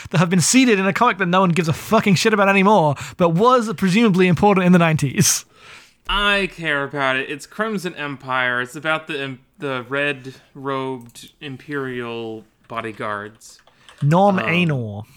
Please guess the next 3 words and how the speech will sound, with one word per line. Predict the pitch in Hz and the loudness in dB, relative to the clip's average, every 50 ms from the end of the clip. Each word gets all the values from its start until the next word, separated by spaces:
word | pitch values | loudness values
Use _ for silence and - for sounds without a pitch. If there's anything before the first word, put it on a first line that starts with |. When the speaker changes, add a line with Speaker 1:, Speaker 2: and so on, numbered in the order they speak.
| _ _ _ _ _ _ _ _ _ _ _ _ _ _ _ _ _ _ | _ _ _ _ _ _ _ _ _ _ _ _ _ _ _ _ _ _
Speaker 2:
<laughs> | - - - - - - - - 185 175 - - - - - _ _ _ _ _ _ 165 - - - - - - 175 143 | -20 -18 -18 -18 -18 -14 -6 -6 -6 -6 -6 -14 -20 -20 -20 _ _ _ _ _ _ -20 -20 -20 -20 -20 -20 -20 -20 -20
So, | _ - - 185 190 180 160 147 127 113 110 123 135 _ _ _ _ _ _ _ _ _ _ _ _ _ _ | _ -12 -4 -2 0 2 2 0 -2 -4 -8 -10 -14 _ _ _ _ _ _ _ _ _ _ _ _ _ _
um, | 139 135 131 127 123 117 117 113 113 107 110 107 107 110 | -4 -2 -2 0 -2 -2 -4 -6 -8 -10 -14 -18 -20 -20